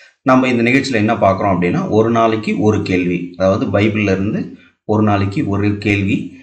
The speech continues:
அதற்குரிய ஆன்சரை நாம தெரிஞ்சுக்க போறோம். So answer நீங்க தான் பண்ண போறீங்க. முதல்ல நம்ம வழக்கம் போல, எப்பவும் போல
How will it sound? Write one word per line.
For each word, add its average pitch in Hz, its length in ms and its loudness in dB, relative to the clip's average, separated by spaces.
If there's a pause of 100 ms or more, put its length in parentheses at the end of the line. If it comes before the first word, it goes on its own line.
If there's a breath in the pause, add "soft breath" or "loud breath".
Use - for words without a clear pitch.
(140 loud breath)
அதற்குரிய 104 420 0
ஆன்சரை 104 420 0
நாம 90 260 0
தெரிஞ்சுக்க 95 640 -2
போறோம். - 300 -2
So - 220 -2
answer 107 360 0
நீங்க 101 180 -2
தான் 98 140 0
பண்ண 92 160 -2
போறீங்க. 90 500 -2 (480 loud breath)
முதல்ல 147 240 4
நம்ம 120 200 2
வழக்கம் 107 320 4
போல, 110 340 2
எப்பவும் 101 260 -4
போல 104 220 0